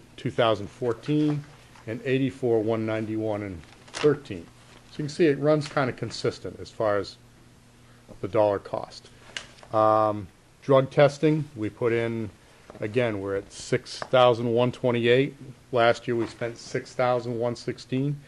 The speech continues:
The year before, seven thousand seven fourteen. Uh, thirteen was an odd year. We couldn't get through to people that they actually, you know, we were joking today that when you,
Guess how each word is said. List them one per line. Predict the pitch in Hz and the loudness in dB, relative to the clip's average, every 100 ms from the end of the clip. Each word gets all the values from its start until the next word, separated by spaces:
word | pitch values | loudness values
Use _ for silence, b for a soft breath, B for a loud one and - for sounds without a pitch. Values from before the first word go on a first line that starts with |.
| B B B - | B B B -8
The | |
year | 110 110 | -4 -4
before, | 107 - 117 | -6 -4 -4
seven | 113 - 120 113 | -4 0 0 0
thousand | 104 113 107 110 | -2 -2 -2 -8
seven | - 123 117 | -4 -4 -4
fourteen. | 107 107 92 - 110 101 - B B B B B B 101 | -8 -10 -10 -12 -18 -18 -20 B B B B B B -12
Uh, | 95 95 - | -10 -10 -6
thirteen | - 110 - 113 104 | -4 -4 -4 -6 -6
was | 95 | -8
an | 104 | -4
odd | 104 107 | -2 -2
year. | 101 110 113 | -2 -2 -2
We | 101 95 - - | -4 -10 -16 -12
couldn't | 107 110 - - - B B B | -10 -10 -14 -20 -20 B B B
get | - 117 | -6 -6
through | - 113 | -4 -4
to | |
people | 107 113 110 117 | -4 -6 -4 -4
that | 101 98 | -4 -6
they | 104 | -2
actually, | 107 104 - 107 98 - 117 | -2 -4 -6 -6 -6 -12 -12
you | 101 | -10
know, | 98 90 - b b b | -10 -12 -20 b b b
we | - | -10
were | 98 | -6
joking | 95 107 113 104 | -2 -2 -2 -8
today | - 110 110 | -2 2 2
that | 98 101 - - - - | 0 -4 -10 -20 -18 -10
when | 110 | -8
you, | 107 107 | -8 -8